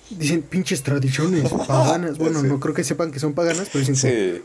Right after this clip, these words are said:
Speaker 1: "Pinches madres son del
Speaker 2: Sí,
Speaker 1: diablo".
Speaker 2: son, son aspectos.
Speaker 1: Adoran a
Speaker 2: <laughs>
Speaker 1: Satanás. Todo el país se puso de acuerdo para adorar a Satanás.
Speaker 2: Sí. Que son aspectos culturales, ¿no?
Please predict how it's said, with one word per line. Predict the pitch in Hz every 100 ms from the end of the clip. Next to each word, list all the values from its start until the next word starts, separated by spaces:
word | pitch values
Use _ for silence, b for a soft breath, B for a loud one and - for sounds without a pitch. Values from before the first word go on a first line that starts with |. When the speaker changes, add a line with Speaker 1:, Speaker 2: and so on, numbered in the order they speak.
| -
Speaker 1:
"Pinches | 165 165 139
madres | 170 160
son | 143 180
del | 156
Speaker 2:
Sí, | 135
Speaker 1:
diablo". | 160 135 123
Speaker 2:
son, | 147 120 113 110 107
son | 110 113
aspectos. | 113 - 104 -
Speaker 1:
Adoran | 131 135 185 175 143
a |
Speaker 2:
<laughs> |
Speaker 1:
Satanás. | 131 135 135 131 143 165 190 175 - B B B B B _ -
Todo | 139 185 202 180
el | 170
país | 151 180
se | 190
puso | 139 196 175
de | 139
acuerdo | 139 139 208 156
para | 135 139 135
adorar | 139 143 185
a | 175
Satanás. | 131 135 135 135 139 180 208 185 131
Speaker 2:
Sí. | - - - - - B B B
Que | -
son | 101 110
aspectos | 107 110 110 104
culturales, | 95 82 85 87 82 - -
¿no? | 101